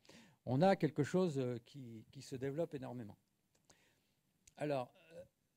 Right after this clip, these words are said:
ce qui est important, dans, c'est d'éviter le, la juxtaposition de secteurs étanches. Alors ça, un petit mot sur la, la, la partenariat, c'est quelque chose d'assez évident dans son principe. Après, pas forcément facile à, à mettre en place. Euh,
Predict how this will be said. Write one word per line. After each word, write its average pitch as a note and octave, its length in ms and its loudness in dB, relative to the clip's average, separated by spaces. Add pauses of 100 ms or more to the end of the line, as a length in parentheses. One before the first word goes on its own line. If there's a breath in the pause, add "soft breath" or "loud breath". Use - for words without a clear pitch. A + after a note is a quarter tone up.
(140)
ce - 120 -12
qui F#3 100 6
est F#3 100 0
important, G3+ 640 6
dans, C#3 560 4
c'est D3+ 220 4
d'éviter D#3 540 8
le, C3 420 6
la C3 120 4
juxtaposition D#3 720 2
de E3 60 0
secteurs D3+ 380 2
étanches. B2 500 -2 (380 soft breath)
Alors B2+ 180 2
ça, A3 340 6 (720 soft breath)
un D3+ 120 8
petit F#3 180 6
mot F3+ 160 6
sur D3 180 -2
la, B2+ 580 2 (300)
la, D#3 260 6
la D#3+ 140 6
partenariat, F#3 680 8
c'est D#3 160 0
quelque D3+ 280 2
chose D#3 260 4
d'assez C#3+ 240 2
évident D3+ 320 2
dans C#3+ 80 2
son C3+ 160 -2
principe. C3 460 -2
Après, B2+ 420 0 (220)
pas C3 100 4
forcément B2 400 -2
facile A#2 400 -4
à, - 300 -12
à A#2+ 80 -4
mettre A2 240 -6
en G#2+ 80 -6
place. G3+ 340 0
Euh, A2 220 -6